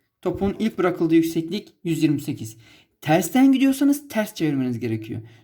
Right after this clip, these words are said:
Düzden gelseydim bir, iki, üç, dört. Yani şunun dört üzeri üçten altmış dört x derdim. Altmış dört x'i her seferinde üç bölü dört, üç bölü dört, üç bölü dört şeklinde buraya kadar indirgerdim arkadaşlar.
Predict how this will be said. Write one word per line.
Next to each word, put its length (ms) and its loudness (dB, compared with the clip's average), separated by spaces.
Düzden 320 2
gelseydim 480 0
bir, 280 0
iki, 300 -4
üç, 400 -4
dört. 320 0
Yani 260 2
şunun 320 0
dört 220 0
üzeri 240 -2
üçten 420 -4
altmış 380 -4
dört 220 4
x 160 -8
derdim. 480 -2
Altmış 320 -6
dört 200 0
x'i 200 -8
her 140 2
seferinde 680 -4
üç 200 -8
bölü 160 6
dört, 180 2
üç 160 -10
bölü 120 2
dört, 180 -2
üç 160 -10
bölü 140 0
dört 120 -4
şeklinde 440 -2
buraya 180 2
kadar 200 -2
indirgerdim 500 0
arkadaşlar. 520 -6